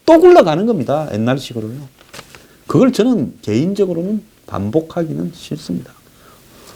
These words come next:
문정권하고 싸워야 될까요? 문정권하고요. 정확한 시각으로 정확한 내용을 가지고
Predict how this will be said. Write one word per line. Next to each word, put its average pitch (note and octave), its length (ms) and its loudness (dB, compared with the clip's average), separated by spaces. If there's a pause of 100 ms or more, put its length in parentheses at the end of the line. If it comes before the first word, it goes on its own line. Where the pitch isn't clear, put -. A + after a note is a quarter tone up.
(160)
문정권하고 B3 1160 2
싸워야 G3+ 380 2
될까요? G#2+ 260 -12 (340)
문정권하고요. B3+ 840 2 (280)
정확한 E4 800 8
시각으로 C4+ 640 8
정확한 A#3+ 540 6
내용을 G#3 360 4
가지고 G3+ 480 4